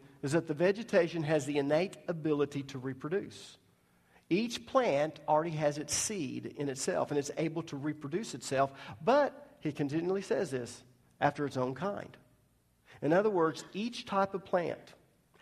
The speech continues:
has its own unique structure of D N A and can only reproduce after its kind. And the same thing is gonna hold true for the animals. All living organisms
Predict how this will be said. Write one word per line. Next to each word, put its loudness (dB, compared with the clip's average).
has 6
its -4
own 4
unique 0
structure -2
of -4
D 0
N 2
A -4
and 2
can 2
only 4
reproduce -4
after -4
its -6
kind. -2
And 6
the 2
same 2
thing 0
is -4
gonna 2
hold 0
true 0
for -4
the 0
animals. -6
All 8
living 6
organisms 2